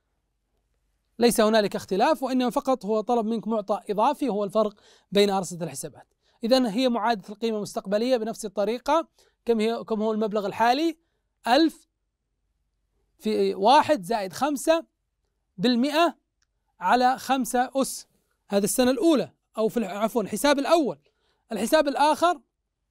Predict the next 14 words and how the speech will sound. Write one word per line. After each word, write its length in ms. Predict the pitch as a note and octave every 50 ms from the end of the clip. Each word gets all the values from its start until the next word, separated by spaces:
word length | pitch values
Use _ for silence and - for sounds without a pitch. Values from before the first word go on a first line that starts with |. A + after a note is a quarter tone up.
| _ _ _ _ _ _ _ _ _ - _ _ _ -
أو 140 | A3 A#3+ G#3
هذه 140 | A#3 C4+ A#3
القيمة 280 | A#3 - C4+ C4 A#3+
المستقبلية 580 | A3+ G#3+ F#3 - - G3+ - F#3+ G#3+ A3 G#3+ F#3+
للحساب 340 | F#3+ D#3+ E3 E3+ F#3+ F3+ D#3+
الأول، 400 | E3 G3 A#3+ C4+ D4+ E4 D#4 - _ _ _ _
إذن 200 | G3+ F3 G3 G#3 - _ _ _ _ _ _ _ _ _ _ _ _ _ _ _ _ _
ستكون 460 | - - F#3 - F#3+ - A#3+ A3 F#3
بعد 240 | F3 G3+ F#3 F#3+ F3
خمس 500 | F#3 F#3 - - B3 G#3+ - - - - - _ -
سنوات 540 | E3 - G3+ F#3 E3+ F#3+ A#3+ D4+ D#4 - _ _ -
ألف 260 | A#3 A#3 A3+ E3 -
ومائتين 440 | G3+ F#3 F#3 F#3 F3 - G#3+ G3+ F3
وسبعة 880 | E3 E3 E3+ E3+ F3 F3 _ _ _ _ _ - - A3+ G3 F#3+ F#3